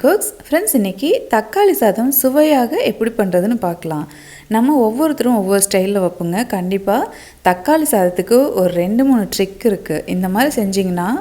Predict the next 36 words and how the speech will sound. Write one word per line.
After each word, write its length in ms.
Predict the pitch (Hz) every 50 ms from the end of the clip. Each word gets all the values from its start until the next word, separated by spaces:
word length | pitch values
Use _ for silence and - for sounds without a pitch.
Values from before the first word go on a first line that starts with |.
| - - - - - - -
சூப்பர் 560 | - - - 277 311 339 339 - 370 330 294
டேஸ்ட்ல 460 | - 214 196 190 - - 196 220 285 302
கிடைக்கும். 420 | - 220 180 175 175 - 165 160
நீங்க 200 | 170 180 185 185
பேச்சுலர்ஸா 600 | 175 170 185 185 208 220 - - 262 262 247 247
இருந்தீங்கன்னா 500 | - 214 202 190 185 185 180 180 196 208
கண்டிப்பா 380 | 208 190 180 180 190 190 - 202
ட்ரை 260 | 190 196 - 175 170
பண்ணுங்க. 540 | 175 - 202 180 180 175 175 180 185 226 254 269 - - - - - -
அப்புறம் 320 | - 180 180 196 220 226
லஞ்சுக்கு, 600 | 208 196 185 180 185 202 220 - 233 208 - 202
ஸ்கூலுக்கு 500 | 185 190 - - 208 214 220 214 214 202
வந்து 180 | 190 185 202 214 -
குழந்தைங்களுக்கு 460 | 196 180 180 196 202 196 190 185 190 -
செஞ்சு 200 | 180 170 170 175 175
கொடுத்துருங்க. 580 | 175 175 170 - 175 170 170 170 175 185 220 277 - - - - - -
நல்லா 260 | - 185 180 190 208 214 208 208
சூப்பரா 440 | 226 226 247 240 - 220 208 233 285
டிஃபன் 300 | 277 240 208 - 208 202
பாக்ஸ் 280 | 196 190 185 185 - -
காலி 340 | - 196 185 202 233 277 330
பண்ணி 280 | - - 214 196 220
கொண்டு 280 | 214 - 196 180 170 175
வருவாங்க. 360 | 170 170 170 165 165 165 160
அவ்வளோ 340 | 156 156 165 180 208 254 277 269 -
சூப்பரா 340 | 202 180 - 185 180 175
இருக்கும். 640 | 170 160 165 - 151 147 147 - - - - - - - - -
நான் 200 | - 226 233 226
இன்னைக்கு 460 | 208 196 185 180 185 - 311 359 -
ரெண்டு 320 | 226 233 240 269 320 359 359
கப் 220 | - 262 233 -
அளவுக்கு 420 | - 220 196 185 175 170 - 349
சாப்பாட்டு 500 | 466 - 330 220 185 185 - 196 185 185
அரிசி 200 | 175 170 - -
எடுத்துட்டு 320 | 175 170 170 - - - 247
நல்லா 280 | 226 202 175 180 196